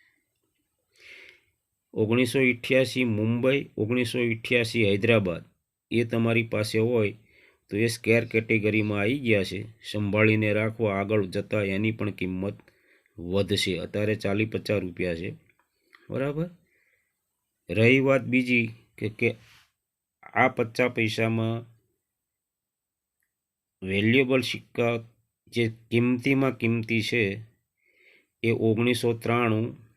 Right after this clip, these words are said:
સાંભળી લેજો, નાઇન્ટી નાઇન થ્રી, ઓગણીસો ત્રાણું હૈદરાબાદ અને મુંબઈ. મુંબઈ એટલે સનની નીચે તમારે આવશે કાજુ કતરી,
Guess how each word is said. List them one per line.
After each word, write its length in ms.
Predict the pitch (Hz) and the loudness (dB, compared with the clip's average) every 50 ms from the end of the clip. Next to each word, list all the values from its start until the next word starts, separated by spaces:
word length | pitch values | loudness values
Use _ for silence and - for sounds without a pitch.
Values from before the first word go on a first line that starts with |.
| _ _ _ _ _ _ _ _ _ _ _ _ _ _ _ _ _ _ _ _ _ _ _ _ _ _ _ _ _ _ _ _ - - - - _ _ _ _ _ - | _ _ _ _ _ _ _ _ _ _ _ _ _ _ _ _ _ _ _ _ _ _ _ _ _ _ _ _ _ _ _ _ -20 -20 -20 -20 _ _ _ _ _ -8
સાંભળી 320 | 98 101 98 113 123 123 | -6 -2 0 0 2 2
લેજો, 480 | 117 117 113 107 98 107 117 131 156 160 - _ - - - - - - _ _ _ _ _ _ _ _ _ _ _ _ _ _ _ _ _ _ _ _ _ _ _ 92 | 2 2 0 0 0 -2 -4 -4 -6 -8 -14 _ -20 -20 -20 -20 -20 -20 _ _ _ _ _ _ _ _ _ _ _ _ _ _ _ _ _ _ _ _ _ _ _ -6
નાઇન્ટી 680 | 98 101 107 110 117 113 113 113 127 127 131 135 135 | -4 0 0 2 2 0 0 0 2 2 2 2 2
નાઇન 400 | 120 117 110 117 117 127 131 131 123 - _ | 0 0 0 2 2 2 2 0 -4 -8 _
થ્રી, 340 | - 117 123 120 98 78 - - _ _ _ _ _ _ _ _ _ _ _ - | 0 4 4 4 4 2 -2 -10 _ _ _ _ _ _ _ _ _ _ _ -6
ઓગણીસો 520 | 95 104 104 117 117 117 113 113 117 113 | -4 -2 0 0 0 -2 -2 -2 -2 -2
ત્રાણું 500 | 113 - 117 113 117 113 110 107 110 123 147 165 - _ _ _ _ _ _ _ _ _ _ _ _ _ _ _ _ _ _ - | -2 -2 -2 0 0 2 0 0 0 -2 -4 -8 -14 _ _ _ _ _ _ _ _ _ _ _ _ _ _ _ _ _ _ -8
હૈદરાબાદ 720 | 95 101 101 98 104 113 127 131 127 127 127 131 127 117 | -6 -4 -4 -2 0 2 2 2 2 2 2 2 2 2
અને 200 | 113 117 117 120 | 0 0 0 0
મુંબઈ. 520 | 113 110 110 110 104 101 95 90 87 - - - - - _ _ _ _ _ _ _ _ _ _ _ _ _ _ _ _ - | 0 0 0 0 -2 -2 -2 -4 -4 -6 -8 -14 -18 -20 _ _ _ _ _ _ _ _ _ _ _ _ _ _ _ _ -8
મુંબઈ 400 | 98 104 110 117 113 127 127 120 | -4 -2 0 0 2 4 4 4
એટલે 280 | 117 113 120 117 117 | 4 2 0 -2 -2
સનની 460 | 113 - - 110 113 117 117 120 123 117 | -2 -2 -2 0 0 0 0 0 0 2
નીચે 360 | 110 110 107 110 - 117 113 | 0 0 -2 0 -2 -2 -2
તમારે 400 | 113 113 113 110 113 113 107 107 | -2 -2 -2 0 0 0 0 0
આવશે 340 | 107 104 101 - - 107 101 | -2 -2 -2 -2 -2 -2 -2
કાજુ 400 | - - 104 104 95 104 101 82 | -2 -2 -2 -2 -2 -2 -4 -6
કતરી, 460 | - 90 82 - 85 82 - - | -6 -8 -10 -8 -10 -12 -12 -14